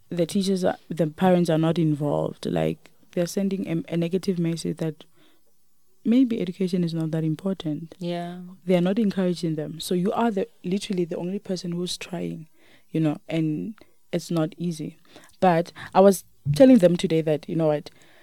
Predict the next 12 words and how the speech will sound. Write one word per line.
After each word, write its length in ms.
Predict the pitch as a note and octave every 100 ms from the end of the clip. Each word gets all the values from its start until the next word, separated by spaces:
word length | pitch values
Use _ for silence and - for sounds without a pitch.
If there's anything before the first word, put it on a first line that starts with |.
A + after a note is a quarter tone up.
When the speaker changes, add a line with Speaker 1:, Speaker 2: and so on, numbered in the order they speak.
| - -
Speaker 1:
some 460 | - - A#3+ C4+
private 260 | C4 G3+ G#3
schools 460 | - - G3+ A3 - -
are 400 | F3+ F3 F3 F#3+ - -
doing 200 | F3 E3+
the 100 | E3
very 220 | D#3+ E3+
same 280 | F3 E3 D#3+
curriculum 520 | E3 D#3 D#3 E3 D3+
you 140 | D3+ D3
are 180 | D3+ D#3+
doing. 340 | D3+ C#3+ D#3+